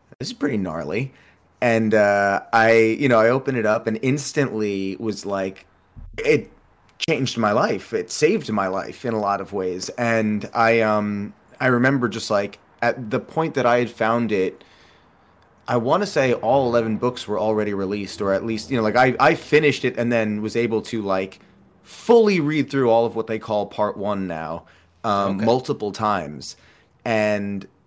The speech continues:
Speaker 1: so I just be-, like, became addicted to it. I thought it was such an incredibly weird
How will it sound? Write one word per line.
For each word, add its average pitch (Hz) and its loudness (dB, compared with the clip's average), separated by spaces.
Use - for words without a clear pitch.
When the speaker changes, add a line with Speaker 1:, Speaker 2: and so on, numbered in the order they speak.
Speaker 1:
so 127 2
I 139 4
just 147 -4
be-, 123 -6
like, 117 0
became 117 -4
addicted 101 -6
to 80 -6
it. 82 -6
I 92 -4
thought 110 -2
it 92 -4
was 104 -8
such - -6
an 143 -4
incredibly 120 -4
weird 101 -2